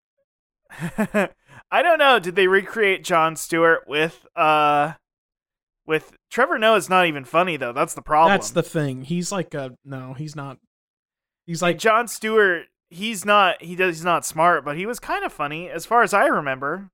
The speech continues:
Speaker 2: He
Speaker 1: Was
Speaker 2: would
Speaker 1: he
Speaker 2: at least
Speaker 1: funny?
Speaker 2: make funny faces and stuff. Like, he would, he would be, he would be funny.
Speaker 1: <laughs> He did du-, he, eh, he was on W W E that one time, and he does do funny faces like W W E. He's kind of like comedian wrestler.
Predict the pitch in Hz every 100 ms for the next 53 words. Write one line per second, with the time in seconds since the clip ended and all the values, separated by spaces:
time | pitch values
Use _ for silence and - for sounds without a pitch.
0 | _ 262 277 359 320 339 381 330 247 233
1 | 190 233 - 151 135 - 135 135 175 -
2 | 180 170 160 160 _ _ _ _ _ 202
3 | 214 190 196 156 208 214 185 - 233 196
4 | 247 240 240 226 - 185 185 - 180 185
5 | 175 208 233 175 226 233 202 220 190 214
6 | 190 226 254 269 214 220 208 202 190 202
7 | 233 170 160 160 165 151 147 190 233 196
8 | 170 156 _ 185 196 202 175 196 175 -
9 | 180 180 175 175 147 143 156 143 139 135
10 | 127 127 120 131 143 190 196 165 151 135
11 | _ _ _ _ _ 180 190 196 170 156
12 | 180 - 123 107